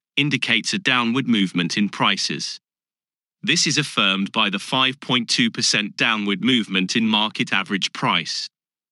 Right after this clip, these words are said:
The market average price is five hundred and fifty-six thousand six hundred and ninety-seven dollars, down from five hundred and eighty-seven thousand two hundred and forty-three dollars in the prior month. The Lamborghini Aventador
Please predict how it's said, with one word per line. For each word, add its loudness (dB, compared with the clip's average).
The 0
market 0
average -2
price 0
is 0
five 0
hundred -2
and 0
fifty-six 0
thousand 0
six 2
hundred 0
and 2
ninety-seven 0
dollars, -2
down 0
from -4
five 0
hundred 0
and 2
eighty-seven 2
thousand 0
two 2
hundred 0
and 0
forty-three 0
dollars 0
in 2
the 2
prior 0
month. -2
The 2
Lamborghini 2
Aventador 0